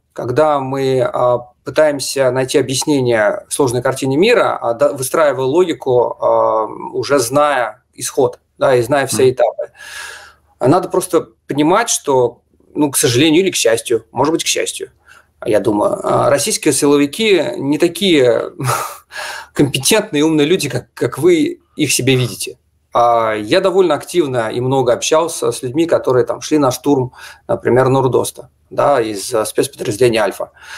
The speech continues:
Speaker 1: <clears throat> которые на самом деле считали, что они там погибнут, а, и там просчёт был, а, там не было никакого расчёта, чтобы людей специально, а, там,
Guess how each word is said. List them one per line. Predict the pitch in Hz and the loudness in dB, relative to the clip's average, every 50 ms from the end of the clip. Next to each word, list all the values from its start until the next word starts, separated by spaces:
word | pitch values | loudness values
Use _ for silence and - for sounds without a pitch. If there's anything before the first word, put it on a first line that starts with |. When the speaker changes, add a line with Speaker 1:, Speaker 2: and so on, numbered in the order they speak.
| - - - - - - _ | -14 -14 -14 -14 -16 -10 _
Speaker 1:
<clears throat> | - - - - 190 214 202 165 | -2 -2 0 2 2 4 4 2
которые | - 135 123 - 170 156 147 | 2 0 0 2 2 2 2
на | 135 - 127 | 2 0 0
самом | - 170 165 147 135 127 | 0 0 0 0 0 -2
деле | 117 127 156 151 139 | 0 0 2 2 2
считали, | 123 - - - 147 143 143 135 | 0 0 0 2 2 2 0 0
что | - - 135 | -2 -2 -2
они | 131 139 | -2 0
там | 127 143 127 - | -2 -2 -2 0
погибнут, | 147 135 139 180 226 208 180 147 131 - - - _ _ _ _ | -2 -2 -2 -2 0 0 0 0 -2 -4 -8 -18 _ _ _ _
а, | - 127 123 120 123 120 | -2 0 2 2 2 0
и | 120 - - 156 151 151 | -2 -4 -4 -2 0 0
там | 131 196 202 208 202 | 2 2 0 0 0
просчёт | 175 151 156 151 - - 185 180 135 120 113 | -2 -2 -2 -2 0 0 0 0 0 -2 -2
был, | 123 117 107 104 - - - | -2 0 0 -2 -6 -12 -8
а, | 139 120 110 110 110 107 107 107 | -6 -4 -4 -2 -2 -4 -4 -2
там | - 139 131 | -2 0 2
не | 165 196 | 2 2
было | 175 151 139 | 2 2 0
никакого | 135 131 147 143 143 170 160 143 143 | 0 -2 -2 -2 2 2 4 4 2
расчёта, | 139 127 - - 220 220 165 | 2 0 0 0 0 0 0
чтобы | - - - 139 127 131 | -2 -4 -4 -4 -2 -2
людей | 123 127 120 160 180 | -2 -2 0 0 -2
специально, | 170 - - 127 - 156 151 143 131 123 117 110 - 120 117 117 113 113 113 | -2 -2 -6 -2 0 0 0 2 0 -2 -2 -2 -4 -6 -6 -4 -4 -4 -6
а, | - | -4
там, | - - 123 120 110 104 - - | -2 0 0 0 -2 -4 -10 -14